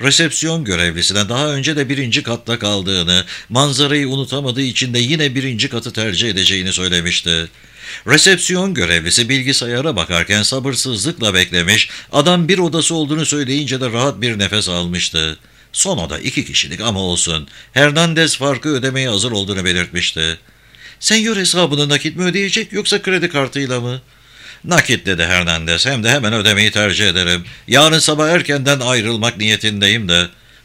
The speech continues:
"Baş üstüne." "Kısa süre sonra gelecek arkadaşlarımı bekliyorum. Odama hemen bir şişe şampanya, bir tepsi de kanepe gönderin lütfen." "Tabii senyor, hemen, hemen ilgileneceğim."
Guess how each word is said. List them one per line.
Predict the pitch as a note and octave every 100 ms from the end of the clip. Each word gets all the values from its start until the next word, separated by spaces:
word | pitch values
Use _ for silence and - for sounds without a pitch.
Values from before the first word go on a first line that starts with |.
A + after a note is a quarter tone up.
| -
"Baş | G3+ A3+
üstüne." | C#3+ - G3+ G3+ G2+ - _ _ - - - -
"Kısa | G3 A3+ -
süre | A#2+ F2+
sonra | F2+ F2+ F#2
gelecek | B2+ C3+ C3+ C#3+
arkadaşlarımı | C#3+ C#3 C#3 B2+ A2+ A#2+ A2 G#2+
bekliyorum. | F#2 E2+ F#2 F2 F2 F2 -
Odama | - E3+ F#3 F3
hemen | G#3 F#3 E3 D3
bir | E3
şişe | - C3 C#3+
şampanya, | A#2+ A#2 G2 G2 F#2+ F2 F2+ G2 - C3+
bir | G3
tepsi | E3+ F3 - D#3
de | D#3+
kanepe | C#3+ C3+ C3 A#2
gönderin | G#2+ G2+ F#2+ G2 F#2+
lütfen." | G2 - F2 F2 - - - - -
"Tabii | - G3+ D#3
senyor, | - D#2 E2+ G2+
hemen, | F3 A2 F2+
hemen | - F#3 G3 E3+
ilgileneceğim." | D3 C3+ A#2+ A2 G#2 G#2